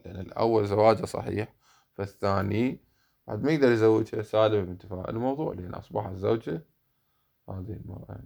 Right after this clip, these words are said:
هذه الصغيرة. نقطة أخرى، ولو زوجها كل منهما من شخص فإن علم السابق منهما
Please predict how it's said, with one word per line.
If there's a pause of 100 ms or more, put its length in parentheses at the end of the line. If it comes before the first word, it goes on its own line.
(180)
هذه
الصغيرة. (920)
نقطة
أخرى، (480)
ولو
زوجها
كل
منهما
من
شخص
فإن
علم
السابق
منهما